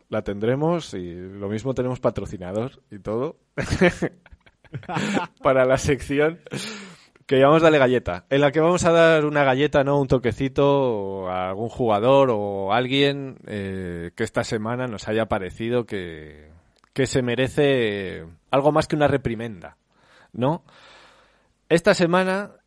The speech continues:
inaugura la sección el señor Jonas Valenciunas. Eh, la inaugura por, no sé si habréis visto la jugada, eh, si no, os, la, los que estéis en YouTube, eh,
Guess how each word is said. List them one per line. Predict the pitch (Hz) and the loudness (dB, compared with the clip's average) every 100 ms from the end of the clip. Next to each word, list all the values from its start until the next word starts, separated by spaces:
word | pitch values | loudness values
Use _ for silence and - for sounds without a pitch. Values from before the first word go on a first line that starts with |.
| _ _ | _ _
inaugura | 143 143 135 151 165 160 147 139 131 120 | -2 2 2 4 6 6 6 4 2 0
la | 127 156 | 0 0
sección | 143 117 - 139 151 165 - - _ _ _ | -4 -6 -2 0 0 -2 -10 -20 _ _ _
el | - 131 123 117 117 | -4 -2 0 -2 -4
señor | 107 120 123 147 147 - _ | -4 -4 2 2 2 -4 _
Jonas | 123 120 123 117 | -4 2 2 0
Valenciunas. | 104 101 92 - 90 82 85 - _ _ _ _ _ _ _ _ _ _ _ | -4 -8 -8 -14 -16 -16 -20 -20 _ _ _ _ _ _ _ _ _ _ _
Eh, | - 127 120 113 107 104 101 101 101 - _ _ | -6 -4 -2 -4 -4 -8 -12 -14 -18 -20 _ _
la | 139 151 | -2 0
inaugura | 170 156 165 180 185 | 2 0 2 2 0
por, | 160 127 110 | 0 0 0
no | 123 | -2
sé | 131 | -4
si | 151 | -2
habréis | 151 135 120 | -2 -2 -4
visto | 139 - | -6 -2
la | 120 120 | -2 -2
jugada, | 113 107 127 139 147 _ _ _ _ | -2 0 2 0 -4 _ _ _ _
eh, | 107 90 85 80 80 | -14 -12 -14 -20 -20
si | 78 85 | -20 -16
no, | 90 95 | -12 -12
os, | 85 82 78 80 104 | -12 -16 -20 -20 -14
la, | 92 92 90 | -12 -10 -10
los | 95 92 90 | -10 -12 -14
que | - | -14
estéis | 92 101 | -14 -12
en | 101 95 | -12 -12
YouTube, | 92 101 | -10 -8
eh, | 90 90 90 87 | -8 -10 -12 -14